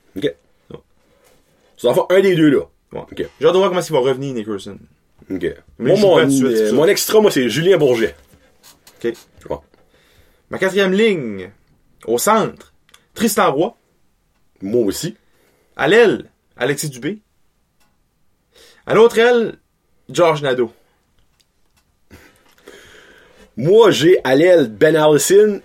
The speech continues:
Speaker 1: et à l'autre aile, Jérémy Jacob.
Speaker 2: Ok. Euh, ma troisième ligne au centre, David Doucette. L'as-tu tout, non ?
Speaker 1: Oui.
Speaker 2: Ah,
Speaker 1: Oh, aussi, oui, moi
Speaker 2: non.
Speaker 1: aussi. Sorry, sorry,
Speaker 2: Ouais.
Speaker 1: je...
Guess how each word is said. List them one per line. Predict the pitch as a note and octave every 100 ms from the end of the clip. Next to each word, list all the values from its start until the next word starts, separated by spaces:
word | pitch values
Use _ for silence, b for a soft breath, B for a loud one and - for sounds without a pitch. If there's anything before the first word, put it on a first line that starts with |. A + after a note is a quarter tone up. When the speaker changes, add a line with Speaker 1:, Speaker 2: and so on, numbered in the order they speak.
| -
Speaker 1:
et |
à | A2+
l'autre | C#3 C#3+
aile, | C#3 D#3 D#3
Jérémy | A2+ B2 C#3 B2
Jacob. | A2 G2 D#2+ D2+ - _ _ - - _ _ _ _ _ _ _ _ _ _ _ _ _ _ _ _ - _ -
Speaker 2:
Ok. | D#3 C#3+ _ _ b b b b
Euh, | A#2 A#2+
ma | A#2+
troisième | - A3 A3+ G#3
ligne | A3+ A#3
au | F#3
centre, | D#3+ G#3+ G#3+ D3+ A2 G#2
David | G#2 C#3 D3+
Doucette. | C3+ G3+ A#3 _ _ _ _ _ _ _ _ _ _ _ _ _ _ _ _ _
L'as-tu | A2 G#2+
tout, | - A2+
non ? | A2 D#3+ _ _
Speaker 1:
Oui. | C3+ D3 _ _ -
Speaker 2:
Ah, | B2
Speaker 1:
Oh, | A3+
aussi, | A#3 A3 G3+
oui, | G#3+ E3+
moi | D#3
Speaker 2:
non. | A3
Speaker 1:
aussi. | G#3+ A3 - B
Sorry, | F3 A3+ A3+
sorry, | F3 G3
Speaker 2:
Ouais. |
Speaker 1:
je... | D3